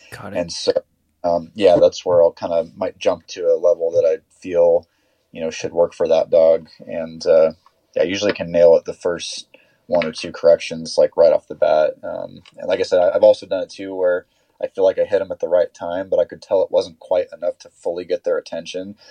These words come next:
Speaker 2: So then I'll very quickly jump the level and hit, and do a second nick, basically two back to back. And it's because I could tell that first one didn't quite get their attention good enough.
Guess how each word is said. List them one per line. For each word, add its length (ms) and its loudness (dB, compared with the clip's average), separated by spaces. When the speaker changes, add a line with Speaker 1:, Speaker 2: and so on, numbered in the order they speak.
Speaker 2:
So 140 0
then 240 4
I'll 160 4
very 320 0
quickly 680 -4
jump 260 -4
the 100 -2
level 340 4
and 100 -8
hit, 140 -14
and 340 -10
do 120 -2
a 60 0
second 440 0
nick, 220 2
basically 320 -4
two 200 -10
back 240 2
to 100 -10
back. 460 0
And 120 -12
it's 140 -10
because 320 0
I 80 2
could 160 -12
tell 180 0
that 200 -2
first 260 -8
one 160 -8
didn't 240 -10
quite 260 0
get 140 -14
their 120 -4
attention 440 -14
good 140 2
enough. 320 2